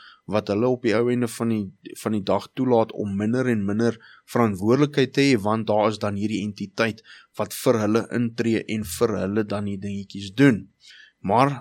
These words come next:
dit sal 'n foefie wees, en as jy jouself dan so oorhandig en afhanklik maak van 'n tipe sisteem wat afgesit kan word op die ou einde van die dag, of selfs verdraai kan wees,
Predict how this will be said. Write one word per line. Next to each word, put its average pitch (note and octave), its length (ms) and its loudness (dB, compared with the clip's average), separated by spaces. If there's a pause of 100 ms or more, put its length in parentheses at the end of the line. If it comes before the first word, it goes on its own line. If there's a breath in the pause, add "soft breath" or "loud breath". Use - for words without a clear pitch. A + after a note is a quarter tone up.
dit G#2 260 -6
sal C3+ 420 -2
'n B2 80 -4
foefie E3 460 -4
wees, G2 500 -4
en C#3+ 280 2
as A2 260 -4
jy A2 200 2
jouself C3 520 2
dan B2 200 0
so D3 200 -2
oorhandig A#2 640 2
en A2 280 -4
afhanklik A2 580 -6
maak G#2+ 320 -2
van A2+ 440 -2 (360 soft breath)
'n A2 140 -8
tipe B2 280 -4
sisteem A#2+ 640 0
wat G2 200 -4
afgesit D3+ 520 -4
kan G2 200 -6
word F#2+ 260 -6
op F#2 100 -10
die G2 100 0
ou G2 120 4
einde F2+ 140 -4
van F#2 180 -10
die E2+ 120 -6
dag, B2 260 4 (320 soft breath)
of E3 340 0
selfs C#3 440 0
verdraai A2 680 0
kan A#2+ 340 2
wees, - 380 -10